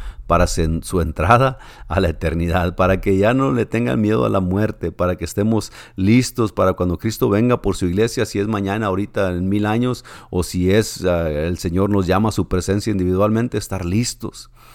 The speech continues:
y decir como el apóstol: "He peleado la batalla, he corrido la buena carrera. Por lo demás me espera", <laughs> dice el escritor. Ah,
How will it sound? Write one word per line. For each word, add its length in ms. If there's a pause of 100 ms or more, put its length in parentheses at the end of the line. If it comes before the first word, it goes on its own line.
(160)
y 100
decir 360
como 200
el 80
apóstol: 540
"He 80
peleado 500
la 100
batalla, 460
he 80
corrido 560 (280)
la 120
buena 380
carrera. 520 (920)
Por 160
lo 100
demás 360
me 80
espera", 500
<laughs> 40
dice 200
el 80
escritor. 500
Ah, 260